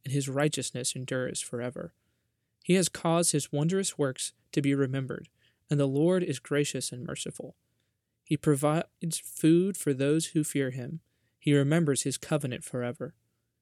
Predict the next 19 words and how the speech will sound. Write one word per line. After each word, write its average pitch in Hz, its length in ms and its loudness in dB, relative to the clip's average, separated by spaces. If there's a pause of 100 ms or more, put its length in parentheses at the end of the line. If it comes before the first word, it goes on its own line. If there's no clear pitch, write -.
(420)
He 180 300 2
has 151 180 2
shown 180 380 0
his 196 200 -2
people 139 380 -2
the 131 120 -6
power 127 420 -4
of 147 140 -10
his - 200 -8
works, - 400 -6 (460)
and 139 80 2
is 135 100 2
giving 147 400 4
them 123 200 -6
their 123 200 -4
inheritance 156 760 -2
of 131 200 -10
the 131 80 -4
nations. 120 580 -10